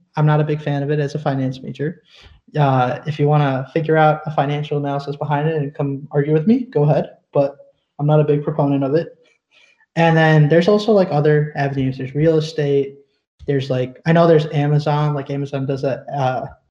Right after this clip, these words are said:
you can be, like, a mid-tier seller. You can, like, be a deliverer for packages. You can do, like, third party, like, help for certain companies. That's another passive income. Like, there's so many. You just, you could literally put it in Google,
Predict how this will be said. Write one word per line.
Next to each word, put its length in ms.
you 100
can 120
be, 100
like, 160
a 40
mid-tier 500
seller. 680
You 100
can, 140
like, 240
be 120
a 40
deliverer 680
for 100
packages. 680
You 80
can 140
do, 120
like, 220
third 200
party, 460
like, 140
help 180
for 100
certain 280
companies. 520
That's 180
another 480
passive 380
income. 500
Like, 180
there's 180
so 180
many. 340
You 80
just, 320
you 260
could 140
literally 260
put 160
it 60
in 160
Google, 560